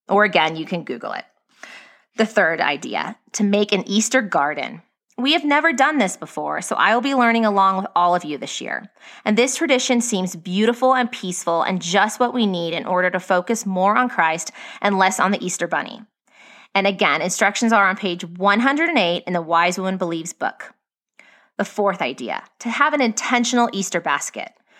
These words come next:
An Easter tradition that is fun and classic is the Easter basket filled with goodies. My girls love getting one of these every Easter morning. But for the past few years, I have been taking some extra time to plan ahead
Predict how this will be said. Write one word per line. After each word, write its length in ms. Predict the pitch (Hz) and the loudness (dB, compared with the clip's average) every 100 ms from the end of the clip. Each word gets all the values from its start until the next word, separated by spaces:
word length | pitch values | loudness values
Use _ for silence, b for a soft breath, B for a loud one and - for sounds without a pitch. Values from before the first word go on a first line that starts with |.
| b b | b b
An 120 | 233 | -2
Easter 300 | 240 262 339 | 0 0 0
tradition 420 | 339 330 233 220 208 | -2 0 0 0 2
that 120 | 180 | 2
is 160 | 180 | 0
fun 340 | - 202 196 208 | 2 4 4 2
and 220 | 202 214 | 0 -2
classic 480 | - 170 165 180 170 | 2 2 2 -4 -6
is 100 | 170 | -8
the 160 | - | -8
Easter 220 | 165 - 226 | -8 -4 2
basket 480 | 339 370 - 143 | 2 2 -2 -6
filled 180 | - 151 | -4 -8
with 180 | 175 - | -8 -4
goodies. 520 | 196 117 - - - _ _ _ B B - | -2 -2 -8 -16 -16 _ _ _ B B 0
My 180 | 180 190 | 2 4
girls 300 | 233 240 226 | 2 2 4
love 200 | 208 202 | 2 2
getting 260 | 202 196 | 0 0
one 120 | 180 | 0
of 140 | 180 175 | -2 -2
these 200 | 175 180 | -6 -4
every 300 | - 175 202 | 0 0 0
Easter 320 | 180 185 - 185 | -4 -4 -4 -4
morning. 520 | 175 151 - - 208 _ b b b | -4 -8 -10 -14 -16 _ b b b
But 80 | 208 | -2
for 140 | 226 | 0
the 80 | 220 | 0
past 420 | - 269 294 - | 2 2 2 0
few 100 | 254 | -2
years, 440 | 247 359 294 269 - | 2 2 4 2 2
I 120 | 214 | 0
have 100 | 233 | 2
been 140 | 294 | 0
taking 340 | 294 285 240 247 | -2 -4 -2 -2
some 160 | 233 | 0
extra 320 | - 208 - 302 | -2 -2 -4 -6
time 320 | - 190 185 | -2 -2 -2
to 100 | 202 | -8
plan 280 | - 196 254 | -4 -2 -2
ahead 420 | 220 185 170 | 0 0 0